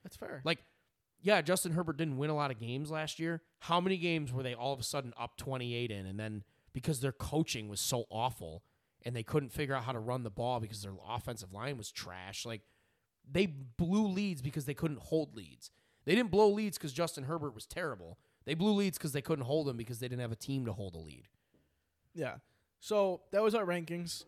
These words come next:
Speaker 1: Uh, we'll probably do the same thing with these that we did for the draft, the mock draft. We, we'll probably take a screenshot and then
Speaker 2: Yeah, and post 'em
Speaker 1: post 'em
Speaker 2: on
Speaker 1: on
Speaker 2: the
Speaker 1: our
Speaker 2: Twitter
Speaker 1: Twitter.
Speaker 2: page. Yes.
Speaker 1: Time to rank some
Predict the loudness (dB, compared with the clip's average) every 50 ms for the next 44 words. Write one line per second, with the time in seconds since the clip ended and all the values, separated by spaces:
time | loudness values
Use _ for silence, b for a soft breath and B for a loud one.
0 | -2 2 2 4 4 4 2 0 0 2 4 4 4 4 2 0 -2 -2 0 -2
1 | -2 -2 -2 -4 -4 -2 -2 -2 -2 -2 -2 0 0 0 0 0 0 -2 -2 -2
2 | -2 -2 -2 -2 -2 -2 -2 -2 0 0 0 0 -2 -6 -16 -10 -6 -2 0 0
3 | 0 0 0 0 0 0 2 0 0 -2 -6 -6 -6 -6 -6 -6 -6 -6 -6 -4
4 | -2 -2 -2 -2 -4 -6 -8 -10 -10 -10 -10 -10 -8 -6 -6 -4 -4 -4 -6 -6
5 | -8 -8 -8 -6 -6 -8 -8 0 4 6 8 8 8 6 6 6 4 4 4 2
6 | 0 0 2 2 2 2 0 0 0 0 0 0 0 -2 -2 -2 0 0 0 0
7 | -2 -4 -4 -8 -8 -10 -8 -8 -8 -8 -8 -10 -10 -10 -12 -14 -16 _ _ _
8 | _ _ _ _ _ _ _ _ -6 -4 -4 -2 -2 0 0 0 -2 -2 -4 -8
9 | -8 -4 -2 0 0 0 -2 -6